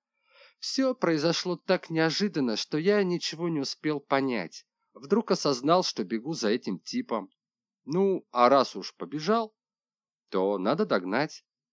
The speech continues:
Или хотя бы получить телефон». «Вы мой герой», восхитилась Ирина и тут же добавила. «Не спешите пугаться, это вас ни к чему не обязывает. Просто я расскажу».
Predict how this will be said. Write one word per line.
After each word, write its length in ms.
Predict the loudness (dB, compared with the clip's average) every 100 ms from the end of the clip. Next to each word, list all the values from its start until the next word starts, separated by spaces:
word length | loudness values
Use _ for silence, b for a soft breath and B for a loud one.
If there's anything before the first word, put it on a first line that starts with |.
| _ _ _ -8
Или 380 | -4 0 2 0
хотя 420 | -2 -2 2 2
бы 140 | 2 -2
получить 520 | -2 -4 -4 -8 -6
телефон». 640 | -4 -2 -4 -4 -4 -4 -10 _ _ _ _ _ _ _ _ _ _ _ _
«Вы 400 | -6 -2 -2 -4 _ _ -20
мой 340 | -8 -2 -2
герой», 640 | -4 -2 0 2 0 -2 _ _ -12
восхитилась 720 | -8 -6 -8 -6 -2 -2 -4
Ирина 340 | -4 -2 0 -2
и 180 | -4 -6
тут 200 | -6 -6
же 100 | -2
добавила. 600 | -2 2 0 -2 -8 -14 _ _ _ _ _ _ _ -8
«Не 160 | -4
спешите 540 | -4 -4 -4 -2 -4 -6
пугаться, 680 | -8 -2 0 0 -4 -10 -6
это 400 | -4 -2 0 0
вас 360 | 2 2 0 -4
ни 100 | -8
к 80 | -6
чему 220 | -4 -2
не 120 | -2
обязывает. 680 | -2 0 0 0 -4 -12 -18 b b b b b
Просто 640 | -2 0 -2 -2 0 0
я 220 | -2 2 2
расскажу». 840 | 2 -4 -2 -2 0 0 0 -2